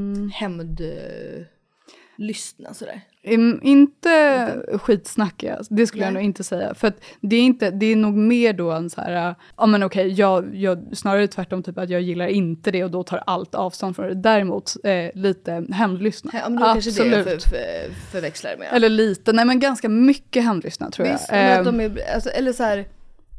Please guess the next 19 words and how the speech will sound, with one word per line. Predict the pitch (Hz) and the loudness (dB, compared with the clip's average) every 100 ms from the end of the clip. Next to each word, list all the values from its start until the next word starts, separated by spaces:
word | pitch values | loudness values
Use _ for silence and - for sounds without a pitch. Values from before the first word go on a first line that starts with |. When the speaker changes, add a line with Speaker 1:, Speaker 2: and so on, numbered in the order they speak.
| - | -14
Speaker 2:
det | 220 | -10
kanske | 247 254 254 | -2 -2 0
är | |
det | 240 160 | 0 0
då, | |
att | 127 202 | 0 -2
de | 214 | -4
är | |
liksom | 208 190 202 | -4 -4 -6
lättkränkta | 175 226 - - - 233 220 185 - - 170 139 | -4 -4 -6 -12 -6 -4 -4 -6 -12 -6 -4 -2
och | 160 - _ - - | -6 -10 _ -12 -8
hämnd, | 175 190 165 143 151 123 85 65 | -4 -4 -4 -6 -8 -8 -6 2
att | 262 | 6
det | 311 349 330 | 6 6 6
blir | 220 - | 6 6
då | 160 | 2
liksom | 220 - 160 147 156 - - - | 0 -2 -4 -4 -6 -10 -12 -16
Speaker 1:
<laughs> | - 269 | -12 -4
Speaker 2:
att | 185 160 - - - | -4 -4 -8 -8 -10